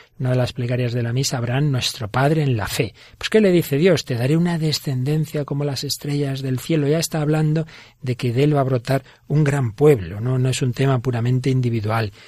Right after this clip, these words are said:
Pero, sobre todo, sabes que Abraham tiene por hijo el hijo de la promesa, a Isaac,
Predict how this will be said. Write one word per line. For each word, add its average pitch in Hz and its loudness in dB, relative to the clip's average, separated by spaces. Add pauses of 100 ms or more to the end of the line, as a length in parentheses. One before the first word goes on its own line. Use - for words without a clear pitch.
(140)
Pero, 175 2
sobre 151 0
todo, 143 2
sabes 123 0
que - -8
Abraham 127 -2 (220)
tiene 127 -2
por 123 -2
hijo 131 0 (360)
el 120 -6
hijo 117 -6
de 113 -6
la 104 -8
promesa, 135 -2 (180)
a 113 -10
Isaac, 127 0